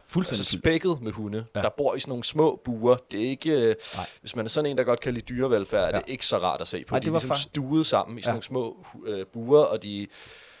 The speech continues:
Speaker 2: altså, gør og viner,
Speaker 1: Ja.
Speaker 2: altså hele aftenen og hele natten.
Speaker 1: Ja.
Speaker 2: Og, øh, man tænker umiddelbart,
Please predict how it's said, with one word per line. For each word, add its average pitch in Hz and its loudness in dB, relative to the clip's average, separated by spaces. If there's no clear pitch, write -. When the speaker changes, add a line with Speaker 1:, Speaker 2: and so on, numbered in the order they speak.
Speaker 2:
altså, 104 -2
gør 165 6
og 107 6
viner, 147 -2
Speaker 1:
Ja. 131 -2
Speaker 2:
altså 101 0
hele 156 2
aftenen 110 2
og 113 -2
hele 147 -2
natten. 110 -4
Speaker 1:
Ja. 113 0
Speaker 2:
Og, 107 0
øh, 98 -4
man 110 -6
tænker 113 -4
umiddelbart, 127 4